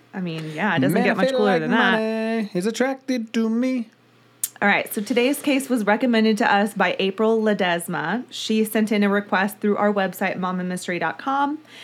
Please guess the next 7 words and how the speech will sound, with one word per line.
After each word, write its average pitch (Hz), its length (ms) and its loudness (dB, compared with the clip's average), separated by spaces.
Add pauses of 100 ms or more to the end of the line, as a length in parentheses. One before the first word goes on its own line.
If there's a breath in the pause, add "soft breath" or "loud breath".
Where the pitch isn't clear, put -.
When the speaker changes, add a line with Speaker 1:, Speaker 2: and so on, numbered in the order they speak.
(280 loud breath)
Speaker 1:
And 208 280 2
in 254 140 0
her 269 180 0
request, 214 600 -2
she - 220 -2
writes, 190 500 0 (880)
quote, - 400 -2